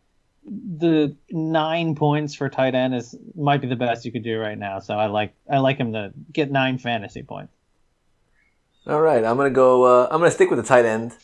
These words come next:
Speaker 2: uh, thing that, that we have going on right now, and I'm gonna go with Jordan Reed for the forty-niners versus the Rams. Um, Rams don't give up a lot of points to, uh, wide receivers.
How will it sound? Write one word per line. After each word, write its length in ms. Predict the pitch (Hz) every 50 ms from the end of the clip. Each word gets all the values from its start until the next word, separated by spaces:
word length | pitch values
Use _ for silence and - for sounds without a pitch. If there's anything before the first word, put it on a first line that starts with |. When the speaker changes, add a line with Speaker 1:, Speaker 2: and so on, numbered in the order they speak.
| _ _ _ _ _
Speaker 2:
uh, 460 | - 117 110 107 104 101 101 98 98 - _ _ _ _ _ _ _ _ _ _ _ _ _ _ _ _ _ _ - _ _
thing 160 | 123 117 113
that, 220 | 107 110 107 107
that 120 | 117 113 113
we 100 | 113 110
have 180 | 113 110 110
going 180 | 110 110 107 104
on 120 | 104 104
right 140 | 104 104 104
now, 280 | 104 107 107 113 117 117
and 100 | 120 123
I'm 60 | 135
gonna 100 | 143 156
go 140 | 156 156 147
with 120 | 135 120 110
Jordan 320 | 120 127 131 131 131 123
Reed 280 | 113 107 117 123 123 101
for 60 | -
the 80 | 107 104
forty-niners 840 | - - 113 107 107 107 95 90 98 101 92 76 69 - - - _ _ _
versus 160 | 107 110 104 -
the 80 | 117
Rams. 560 | 101 82 87 92 98 95 87 90 - - -
Um, 680 | - 87 110 113 113 117 117 117 117 117 120 120 - _ _ _ _ _ _ _ _ _ _ _ _ _ _ _ _
Rams 300 | - 139 160 175 180 160
don't 140 | 185 190 175
give 160 | 156 180 175
up 80 | 165 151
a 20 |
lot 180 | 139 147 151 151
of 240 | 147 135 - - _
points 280 | - - 147 147 120 -
to, 220 | - - 127 120 117 117
uh, 140 | 117 117 110
wide 240 | 110 113 117 123 117
receivers. 680 | 117 107 - 127 147 135 110 95 82 85 - - -